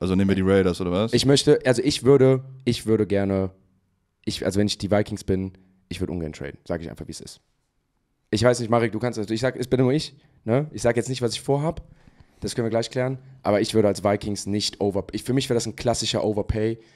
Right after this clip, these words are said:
Speaker 1: Ja, aber du
Speaker 2: für
Speaker 1: bist ja
Speaker 2: ein
Speaker 1: grad die Patriots.
Speaker 2: Ich,
Speaker 1: Kann
Speaker 2: ja,
Speaker 1: ja egal sein, was
Speaker 2: Patriots,
Speaker 1: die
Speaker 2: also
Speaker 1: Vikings
Speaker 2: Patriots
Speaker 1: machen.
Speaker 2: gehe ich, also Patriots, ich suche einen Trade-Partner, da bin ich safe, egal wer. Aber ich würde jetzt den Trade-Partner gern so ein bisschen für uns suchen.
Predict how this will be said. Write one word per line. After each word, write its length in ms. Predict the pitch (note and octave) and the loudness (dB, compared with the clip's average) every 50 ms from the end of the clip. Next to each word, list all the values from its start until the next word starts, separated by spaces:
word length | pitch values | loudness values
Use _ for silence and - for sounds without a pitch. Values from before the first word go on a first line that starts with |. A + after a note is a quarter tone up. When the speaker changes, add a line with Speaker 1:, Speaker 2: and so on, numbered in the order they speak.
| _ _ _ _ - | _ _ _ _ 0
Speaker 1:
Ja, 100 | A2 A2 | 0 2
aber 40 | |
du 40 | G#2 | 4
Speaker 2:
für 40 | G2+ | 4
Speaker 1:
bist 100 | G#2 G2+ | 4 4
ja 60 | - | 4
Speaker 2:
ein 20 | A2 | 2
Speaker 1:
grad 160 | G#2+ G#2 - | 2 0 0
die 260 | G#2+ G#2 G#2 G#2 G#2 | 0 0 2 0 0
Patriots. 560 | - _ - G#2+ F#2 - - E2 - - - _ _ _ _ _ _ _ _ - _ | -2 _ -2 -2 -2 -2 -4 -8 -8 -10 -20 _ _ _ _ _ _ _ _ -10 _
Speaker 2:
Ich, 240 | A2+ - - - - | -10 -10 -10 -12 -2
Speaker 1:
Kann 140 | - G#2+ G#2 | 0 2 2
Speaker 2:
ja, 60 | G#2 | 4
Speaker 1:
ja 60 | G2+ | 2
egal 220 | G2+ G2 G#2 G2 F#2+ | 2 2 2 4 4
sein, 100 | C#3 - | 4 4
was 140 | F2 F2+ E2 | 4 2 2
Speaker 2:
Patriots, 0 | - F#2 | 2 2
Speaker 1:
die 40 | F#2 | 2
Speaker 2:
also 140 | F2+ F2+ | 2 2
Speaker 1:
Vikings 120 | F#2 - D3 | 4 4 4
Speaker 2:
Patriots 160 | - - - - | 4 2 0 0
Speaker 1:
machen. 40 | - | -2
Speaker 2:
gehe 60 | C3+ | -4
ich, 140 | B2 - - | -6 -4 -6
also 140 | A2 G#2+ A2 | -6 -6 -4
Patriots, 360 | - - C3+ C3 C3+ C3 C3 | -2 -2 0 0 0 -4 -4
ich 120 | F#2 - - F2+ D#2 F#2+ | -6 -10 -10 -10 -10 -4
suche 120 | G#2 A#2+ G#2+ | -4 -4 -4
einen 60 | A2+ | -2
Trade-Partner, 500 | - - G2+ F#2+ - F#2+ E2 - E2+ D#2+ | -2 -2 -2 -2 -2 -4 -6 -6 -4 -4
da 100 | F2+ G#2+ | -2 0
bin 100 | G#2 G2+ | 0 0
ich 80 | G2 - | -2 -2
safe, 180 | - G2+ E2 - | -4 -4 -4 -6
egal 260 | - F2 G2+ G2+ F#2+ E2 | -4 -2 -2 -2 0 -2
wer. 220 | F2+ E2 D2+ - _ _ _ _ | -4 -4 -4 -8 _ _ _ _
Aber 120 | - F2 F#2+ | -10 -8 -8
ich 100 | F#2 - | -6 -4
würde 120 | A2 G2 G#2+ | -2 -2 -2
jetzt 140 | - - | -4 -4
den 80 | - G2+ | -8 -8
Trade-Partner 400 | - - G2+ F#2+ - F#2+ F2+ F#2+ | -4 -4 -4 -2 -2 -4 -4 -4
gern 260 | E2 F2+ F#2+ F#2 E2+ - _ _ _ _ _ _ | -6 -4 -6 -6 -8 -10 _ _ _ _ _ _
so 120 | - G2 | -10 -6
ein 40 | G2 | -6
bisschen 220 | G#2 - - G2 - | -6 -4 -6 -8 -6
für 100 | - G2+ | -6 -8
uns 120 | G2 - | -6 -4
suchen. 380 | A#2 B2 B2 C#3 C#3 C3+ C#3 | -4 -4 -4 -2 -4 -6 -6